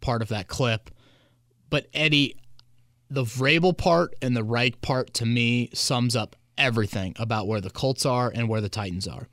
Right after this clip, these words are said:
You have Mike Vrabel, not happy, pissed, I believe was the word she used, fortunate enough to have gotten those big plays,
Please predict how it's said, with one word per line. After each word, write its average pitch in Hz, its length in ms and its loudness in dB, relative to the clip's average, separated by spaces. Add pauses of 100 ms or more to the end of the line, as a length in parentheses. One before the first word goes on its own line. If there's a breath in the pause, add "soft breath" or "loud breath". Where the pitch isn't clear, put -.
(340 loud breath)
You 151 140 4
have 190 100 4
Mike 165 220 6
Vrabel, 113 460 2 (300)
not 120 340 2
happy, 127 440 2 (360)
pissed, 156 480 2
I 135 80 0
believe 123 260 0
was 123 120 0
the 123 60 0
word 117 200 2
she - 120 -2
used, 110 460 -2 (1200 soft breath)
fortunate 175 720 4
enough 135 280 2
to 156 100 0
have 127 120 0
gotten 139 240 2
those 135 180 2
big 123 220 0
plays, 117 440 4